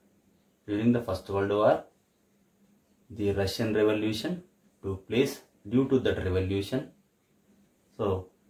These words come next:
the Russia made an agreement with the, made a treaty with the Germany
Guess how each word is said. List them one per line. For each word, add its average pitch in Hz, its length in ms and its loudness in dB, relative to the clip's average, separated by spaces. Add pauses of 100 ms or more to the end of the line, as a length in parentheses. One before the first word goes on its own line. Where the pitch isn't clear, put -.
the 107 80 -4
Russia 101 360 2
made 107 280 2
an 107 160 8
agreement 104 500 0
with 104 220 -4
the, 92 280 -2 (520)
made 107 160 -2
a 101 120 0
treaty 120 320 2
with 98 160 0
the 92 120 -4
Germany 101 580 -2